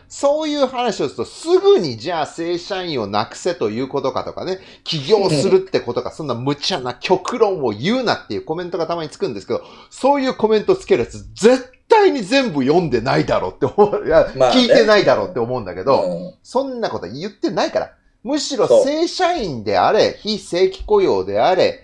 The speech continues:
Speaker 2: うん。
Speaker 1: 時間給で稼げるところがある人はまだ幸せ。ね。
Speaker 2: う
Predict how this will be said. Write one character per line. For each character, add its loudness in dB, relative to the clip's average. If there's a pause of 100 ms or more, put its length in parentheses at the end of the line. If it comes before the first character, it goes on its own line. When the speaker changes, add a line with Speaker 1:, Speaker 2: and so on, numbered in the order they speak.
(160)
Speaker 2:
う -10
ん。 -8
Speaker 1:
時 -2
間 -4
給 -2
で -4
稼 -4
げ 4
る -2
と -14
こ 0
ろ 0
が -6
あ 0
る 0
人 -10
は -4
ま -4
だ -6
幸 -4
せ。 -6 (320)
ね。 -8
Speaker 2:
う -16